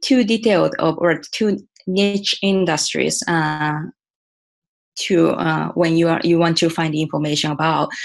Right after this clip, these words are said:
However, you can see the, uh, little broader but still very detailed information about each individual industry.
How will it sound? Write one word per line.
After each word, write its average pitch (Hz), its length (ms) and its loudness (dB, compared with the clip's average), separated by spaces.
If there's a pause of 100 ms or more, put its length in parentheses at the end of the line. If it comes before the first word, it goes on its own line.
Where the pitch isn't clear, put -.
(340)
However, 208 680 2
you 185 180 -2
can 185 240 -2
see 165 600 2
the, 175 400 0
uh, 175 200 0 (220)
little 302 220 2
broader 185 580 2
but 185 220 -2
still 170 420 2
very 170 340 2
detailed 165 520 0 (120)
information 156 600 -2
about 147 380 -2
each 147 260 -4
individual 143 680 -6
industry. - 720 -6